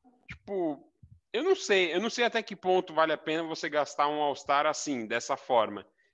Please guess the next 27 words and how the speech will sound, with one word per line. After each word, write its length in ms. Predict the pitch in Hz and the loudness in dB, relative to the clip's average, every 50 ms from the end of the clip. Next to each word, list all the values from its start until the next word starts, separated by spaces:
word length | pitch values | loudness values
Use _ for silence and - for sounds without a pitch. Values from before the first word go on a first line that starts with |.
| _ | _
Eu 120 | - 113 120 | 0 2 2
acho 160 | 131 127 - | 2 2 0
que 60 | - | -2
você 200 | 147 151 - 170 | -2 -2 -2 -4
tem 240 | 143 - 170 170 185 | -4 -2 0 -2 -2
que 60 | - | 0
ter 140 | - 170 160 | 0 2 4
algo 340 | 151 143 135 135 127 123 127 | 6 6 6 6 4 0 -6
bom 380 | 123 110 113 127 131 131 123 120 | -6 -2 0 2 2 4 2 0
em, 120 | 117 113 - _ _ - | -2 -4 -8 _ _ -8
é, 420 | 101 113 107 110 107 104 104 104 | -4 -2 -2 -2 -2 -4 -4 -6
de 140 | 104 104 107 | -8 -10 -8
volta. 540 | 104 104 113 107 107 98 92 - - 90 - _ _ _ _ _ - | -2 2 2 4 2 2 -2 -10 -18 -20 -20 _ _ _ _ _ -12
É, 480 | - 104 101 98 98 95 95 98 98 104 | -10 -8 -6 -6 -6 -6 -6 -6 -6 -6
não 140 | 147 185 175 | -4 -6 -4
sei. 400 | - - 143 127 110 98 95 _ _ _ _ - | -2 0 0 0 0 -2 -6 _ _ _ _ -2
Eu, 140 | 123 147 156 - | -2 -2 0 2
eu, 200 | 139 151 190 208 | 2 4 4 4
particularmente, 640 | 202 202 190 - - 180 165 147 135 147 165 165 175 | 4 4 2 2 2 2 2 4 2 2 0 -2 -2
achei 200 | 143 - 151 151 | -2 -2 -4 -4
que 80 | - 170 | -2 -2
o 20 | 143 | 0
Orlando 240 | 131 135 139 135 | 0 0 0 0
Magic 320 | 120 120 135 147 - - - | 0 0 -2 -2 -4 -10 -12
só 320 | - - 131 131 170 208 - - _ _ _ _ _ _ - | -6 -2 2 2 2 2 0 -6 _ _ _ _ _ _ -8
fez 200 | - 180 196 196 | -4 -4 -4 -4
cagada. 540 | - - 277 269 220 131 110 104 95 98 - | -4 -6 -4 -2 -2 -2 -2 -2 -4 -8 -8